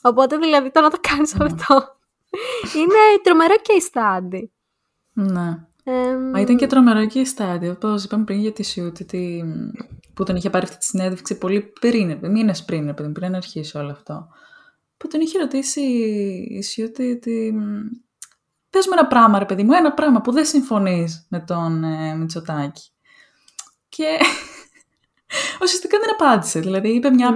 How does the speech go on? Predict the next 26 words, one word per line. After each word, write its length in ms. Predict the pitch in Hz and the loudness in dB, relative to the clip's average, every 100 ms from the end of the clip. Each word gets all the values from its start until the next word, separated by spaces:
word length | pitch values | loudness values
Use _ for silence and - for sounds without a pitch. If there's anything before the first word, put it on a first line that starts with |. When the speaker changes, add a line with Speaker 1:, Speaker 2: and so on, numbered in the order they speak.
| 214 | 2
Speaker 2:
απάντηση 540 | 196 180 - 185 226 | 0 -2 -4 -4 -2
πολύ 180 | 247 254 | 0 0
πρόχειρη 760 | 247 190 175 - 180 170 190 - - _ | 2 2 2 -2 -4 -2 -6 -10 -20 _
για 180 | 202 220 | -4 2
ένα 160 | 247 | 4
Speaker 1:
Ναι. 60 | 233 | 4
Speaker 2:
θέμα. 160 | 254 262 | 2 2
Εγώ 120 | 220 | 0
δεν 100 | 254 | 2
κατάλαβα 340 | 285 269 208 180 | 4 4 4 2
τι 100 | 175 | 0
είπε. 340 | 156 151 151 - _ _ _ _ _ | 0 -2 -4 -8 _ _ _ _ _
Δηλαδή, 640 | 180 185 180 190 202 214 202 | -4 -2 0 0 0 0 -2
δε-, 100 | 202 | -4
Speaker 1:
Μμ. 60 | 240 220 208 | -6 -8 -8
Speaker 2:
δεν 160 | 208 | -8
το 40 | 214 | -8
επικοινώνησε 420 | 214 196 202 214 | -8 -4 -4 -4
σωστά. 400 | - - 220 233 | -8 -8 -4 -2
Ήτανε, 380 | 233 233 220 214 | -2 -4 -4 -2
έλεγε 320 | 226 196 185 | -2 -2 -4
τις, 360 | 180 180 - - | -8 -8 -8 -6
ε, 600 | 170 160 160 156 156 165 - _ _ _ - | -8 -8 -10 -10 -10 -14 -16 _ _ _ -4
single 420 | 208 202 175 160 156 | 0 0 0 -2 -4
mothers, 640 | 160 226 254 269 277 269 - | -2 0 2 2 2 0 -6
ότι 720 | 214 - 196 190 185 180 180 | -10 -6 -4 -4 -6 -8 -10